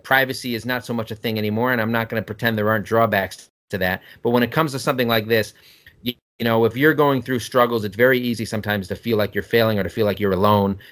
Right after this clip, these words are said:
if you're putting your kid on medication or you're scared about his diagnosis. But when you hear somebody, hopefully like us, talking about, about it,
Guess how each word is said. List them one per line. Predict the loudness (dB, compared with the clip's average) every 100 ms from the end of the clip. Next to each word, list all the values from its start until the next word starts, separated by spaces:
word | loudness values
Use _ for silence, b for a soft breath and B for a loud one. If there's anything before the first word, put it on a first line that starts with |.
| B -6
if | -2
you're | -2
putting | 0 0 0
your | 0
kid | 2
on | 2
medication | 2 0 2 2 2 -2 -2
or | -2
you're | -2
scared | -6 2 2 4
about | 2
his | 0
diagnosis. | 2 0 0 -2 -2 -4 -6 B B B
But | 0
when | 2 2
you | 2
hear | 2 4
somebody, | 2 2
hopefully | 2 0 0
like | 2 2
us, | 2 0
talking | 0 0 0
about, | -4 -4 -6 _ _ -6
about | -4 -2
it, | -4